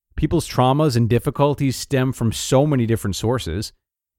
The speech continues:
You know, for example, I love Alicia's idea about asking someone what they do with their free time as an alternative,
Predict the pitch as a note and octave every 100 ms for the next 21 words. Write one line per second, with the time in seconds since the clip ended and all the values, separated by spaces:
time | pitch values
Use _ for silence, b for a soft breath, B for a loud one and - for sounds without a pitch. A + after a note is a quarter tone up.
0 | - A#2 - D3 A2 D3+ F#3 F#2 E2 A#2
1 | C3+ A#2+ B2 C#3 C3+ C3 C3 C3 C3 A2+
2 | G#2+ A2+ D3 A2+ A2+ A2 A2 - C#3 B2+
3 | - B2+ B2+ A2+ A#2 - A#2+ A2 A2 A2
4 | A#2 A2 A2 - A2+ - G#2 A2 A2+ A2
5 | G#2+ G2+ G2 G#2 G2 A2+ C3+